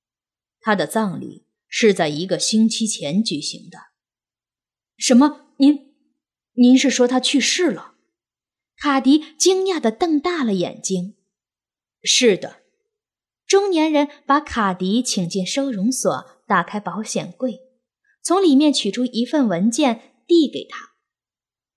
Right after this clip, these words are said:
“威尔逊先生去世前有过交代，说您很快就会来找他的。他请您在你们合同期满后，把他应得的那部分钱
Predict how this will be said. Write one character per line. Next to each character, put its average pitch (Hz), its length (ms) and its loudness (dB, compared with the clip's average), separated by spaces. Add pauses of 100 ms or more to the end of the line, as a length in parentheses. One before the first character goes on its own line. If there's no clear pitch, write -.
(140)
“威 226 200 6
尔 170 160 2
逊 277 240 2
先 139 240 -6
生 107 360 -8
去 208 200 -4
世 175 160 -4
前 165 360 -4
有 160 100 -6
过 139 140 -10
交 220 320 -4
代， - 260 -12 (540)
说 339 200 2
您 302 160 6
很 170 320 -2
快 202 300 0
就 180 140 -6
会 170 160 -8
来 160 160 -10
找 202 280 -6
他 180 220 -10
的。 - 220 -16 (640)
他 233 180 2
请 214 220 0
您 185 260 0 (200)
在 202 360 4
你 180 180 -2
们 180 100 -2
合 180 300 0
同 202 180 -2
期 285 280 -2
满 - 200 -2
后， 143 380 -4 (180)
把 185 140 2
他 190 100 -4
应 254 320 2
得 160 220 0
的 185 240 2
那 185 160 -2
部 180 160 -6
分 156 180 -10
钱 156 320 -8